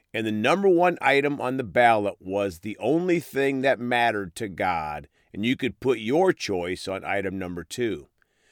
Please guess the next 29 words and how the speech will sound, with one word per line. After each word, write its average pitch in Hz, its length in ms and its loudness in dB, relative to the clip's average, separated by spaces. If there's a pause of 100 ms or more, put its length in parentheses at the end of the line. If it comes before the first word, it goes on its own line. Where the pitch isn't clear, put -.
(280)
Question 160 480 2
number 156 240 2
one 131 280 4
on 139 100 0
the 107 60 -2
ballot 101 440 0
was, 95 640 -4 (520)
"What 139 400 6
are 131 260 8
you?" 82 440 -6 (680)
And 110 160 -6
you 175 140 0
had 156 340 4
these 143 300 0
options 123 560 -2
to 117 100 -10
choose 113 440 -4
from: 80 460 -8
Baptist, 120 600 -2
Methodist, 110 580 -4
Lutheran, 107 640 -4
non-denominational, 120 1040 -2
Catholic, 123 560 -4
et 113 140 -10
cetera. 82 500 -8 (440)
All 185 380 10
the 180 120 -4
denominational 131 880 -2
choices. 92 840 -6